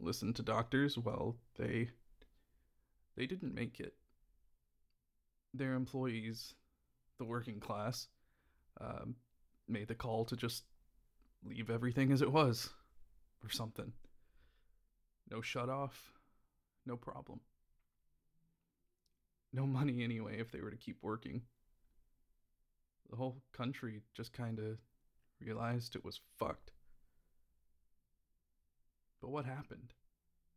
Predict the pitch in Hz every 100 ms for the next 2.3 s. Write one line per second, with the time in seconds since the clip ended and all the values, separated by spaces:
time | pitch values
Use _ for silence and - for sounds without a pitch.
0 | _ _ _ _ _ _ _ _ _ _
1 | 120 - - _ _ _ _ _ _ _
2 | 123 - 135